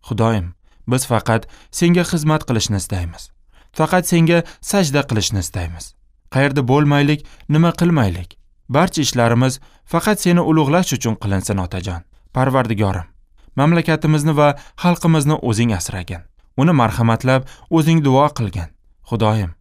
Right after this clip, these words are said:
qaniydi, ko'pchilik sening muhabbatingni o'z yuragida his eta olganida edi.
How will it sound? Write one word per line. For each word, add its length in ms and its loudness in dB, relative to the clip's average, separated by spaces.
qaniydi, 440 0
ko'pchilik 400 2
sening 300 2
muhabbatingni 760 2
o'z 220 2
yuragida 400 0
his 280 -4
eta 220 -2
olganida 480 -2
edi. 280 -2